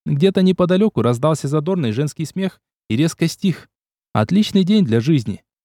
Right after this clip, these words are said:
но не для того, чтобы умереть. Меня засунули в специальный служебный гексоход, оснащённый кабиной с чародейской клетью. Внутри кабины не было окон и стояла кромешная тьма.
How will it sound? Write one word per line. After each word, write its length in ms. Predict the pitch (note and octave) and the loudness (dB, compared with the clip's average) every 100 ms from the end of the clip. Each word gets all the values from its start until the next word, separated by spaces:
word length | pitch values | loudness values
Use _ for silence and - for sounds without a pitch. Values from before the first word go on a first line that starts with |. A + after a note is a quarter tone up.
| - | -2
но 80 | A#2+ | 0
не 100 | B2 | 0
для 160 | C3+ | 0
того, 240 | C#3 D#3+ F3 | -2 -2 -2
чтобы 300 | - F#2+ G#2 | -4 -4 -2
умереть. 480 | A2 A2+ G2 - _ _ _ | 0 -2 -4 -12 _ _ _
Меня 280 | A2+ C3+ E3 | -2 0 2
засунули 460 | E3 D#3 G#3+ A#2+ G2 | 0 2 2 2 0
в 40 | |
специальный 480 | - A#2 E3+ F3 G#2 | -4 -2 0 2 0
служебный 460 | A2+ A2 D#3 B2+ | -2 0 2 0
гексоход, 580 | G2+ B2+ - C3+ C#3 A2 | 0 -2 0 -2 -2 -4
оснащённый 540 | F#2+ A2 G#2+ C3+ B2 A2 | -4 -4 -2 -2 -2 -2
кабиной 420 | A#2+ C#3+ E3 G2+ | -4 -2 -2 -4
с 40 | |
чародейской 600 | - G#2 G#2 C3 - B2 | -4 -4 -2 -4 -2 -4
клетью. 460 | - C3 A2 - - _ _ _ | -2 -2 -4 -8 -18 _ _ _
Внутри 340 | A2 C3 F#3 F#3+ | -2 0 0 0
кабины 360 | F#3 F#3+ G3+ | 0 2 2
не 140 | F#3+ F#3+ | 2 2
было 220 | F#3 F3+ | 2 2
окон 360 | G3 - E3+ E3 | 2 0 -2 0
и 80 | A#2 | -4
стояла 420 | - C#3 F#3 C3 | 0 0 2 0
кромешная 520 | - G#2+ C3+ - C3 | 0 -2 -2 -2 -4
тьма. 340 | C3 C3 F#2+ | -4 -6 -8